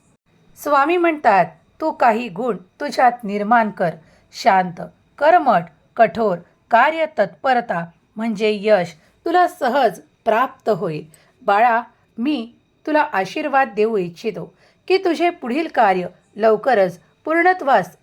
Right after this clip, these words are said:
जाणार आहे, तुझ्या अडचणी दूर होणार आहेत.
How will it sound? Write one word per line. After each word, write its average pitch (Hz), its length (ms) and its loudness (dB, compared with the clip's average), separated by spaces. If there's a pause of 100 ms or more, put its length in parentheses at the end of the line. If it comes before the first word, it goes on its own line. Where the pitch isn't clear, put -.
(120)
जाणार 208 340 2
आहे, 170 260 -2 (400)
तुझ्या 220 300 -2
अडचणी 202 480 -4 (300)
दूर 339 200 2 (120)
होणार 254 300 2
आहेत. 180 280 -2